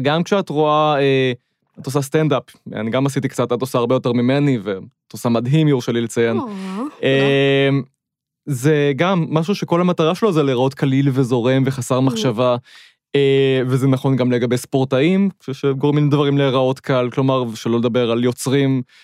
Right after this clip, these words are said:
Speaker 1: בתחומי יצירה שהם יותר, אה, מ-, מזוהים כיצירה. אני חושב שזה ממש ההגדרה, כלומר, אתה חייב שבאיזשהו מקום זה ייראה קל, אתה חייב שזה באיזשהו מקום יהיה לזה סטייל ויהיה לזה חן,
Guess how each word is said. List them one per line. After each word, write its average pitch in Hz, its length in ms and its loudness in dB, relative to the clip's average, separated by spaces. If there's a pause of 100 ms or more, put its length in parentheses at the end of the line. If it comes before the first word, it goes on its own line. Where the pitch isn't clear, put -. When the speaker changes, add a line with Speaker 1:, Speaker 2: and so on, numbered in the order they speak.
(120)
Speaker 1:
בתחומי 151 260 0
יצירה 139 320 0
שהם 131 200 0
יותר, 170 360 0
אה, 180 160 2
מ-, 151 540 0
מזוהים 151 360 2
כיצירה. 135 540 0 (580)
אני 151 140 2
חושב 160 180 -4
שזה 208 160 0
ממש 190 300 2
ההגדרה, 196 440 0
כלומר, 143 280 0
אתה 135 140 -2
חייב 160 440 0 (280)
שבאיזשהו 151 420 0
מקום 151 360 0
זה 139 120 0
ייראה 131 260 0
קל, 135 320 -2
אתה 120 120 -6
חייב 127 140 0
שזה 139 180 -4
באיזשהו 139 240 -2
מקום 139 380 0
יהיה 139 120 2
לזה 135 180 0
סטייל 143 360 -2
ויהיה 135 160 2
לזה 131 180 -2
חן, 156 340 0